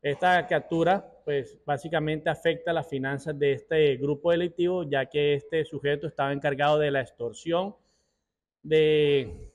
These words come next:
en general, de todo el distrito de Buenaventura y recolectaba alrededor de seiscientos millones de pesos mensuales producto de esta actividad delictiva. El delito en específico es extorsión en concurso homogéneo y sucesivo.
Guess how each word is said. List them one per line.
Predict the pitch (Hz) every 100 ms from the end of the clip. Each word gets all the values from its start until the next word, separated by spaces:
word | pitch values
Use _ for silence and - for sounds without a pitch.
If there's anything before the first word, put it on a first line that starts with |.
| _
en | 160 151
general, | 160 147 156 180
de | 170
todo | 165 160
el | 165
distrito | 165 165 160
de | 180
Buenaventura | 180 190 190 190 - 196 196 196
y | 185
recolectaba | 170 180 170 170 170
alrededor | 170 160 139 143
de | 160
seiscientos | 156 139 - 156 156 160
millones | 151 139 156
de | 143
pesos | 135 139 151
mensuales | 147 127 151 170
producto | 165 143 131 135 143
de | 139
esta | -
actividad | 139 135 123 127
delictiva. | 139 117 - 131 101 _ _ _
El | 180 160
delito | 156 160 208
en |
específico | 185 190 165 190 208 202 190
es | 190 -
extorsión | 202 - 160 - 185 202
en | 202 185
concurso | 160 151 175 175 208 185 -
homogéneo | 160 151 147 170 196 196
y |
sucesivo. | - 196 202 202 175 -